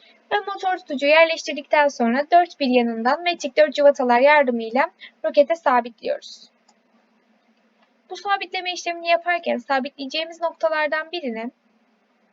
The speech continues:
motor tutucunun deliğine denk gelecek şekilde ray butonunu yerleştiriyoruz ve metrik civatayı sonrasında ray butonun içerisinden geçirerek takarak sabitliyoruz. Bu sayede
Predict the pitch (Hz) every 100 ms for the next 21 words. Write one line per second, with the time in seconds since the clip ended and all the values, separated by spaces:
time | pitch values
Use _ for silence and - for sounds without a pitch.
0 | - 277 285 330 359 - 285 302 311 302
1 | 277 285 294 294 302 294 277 254 294 285
2 | - 240 254 349 339 330 320 277 - 302
3 | 311 269 226 226 - - 233 233 339 -
4 | _ - - _ _ 311 381 466 _ _
5 | _ _ 311 330 330 _ _ _ _ _
6 | 262 311 359 359 349 440 523 - 349 320
7 | 294 294 285 285 302 277 311 285 262 294
8 | 277 285 285 285 - 285 247 - 262 247
9 | 240 - 254 233 226 233 254 - - 403
10 | - 269 233 277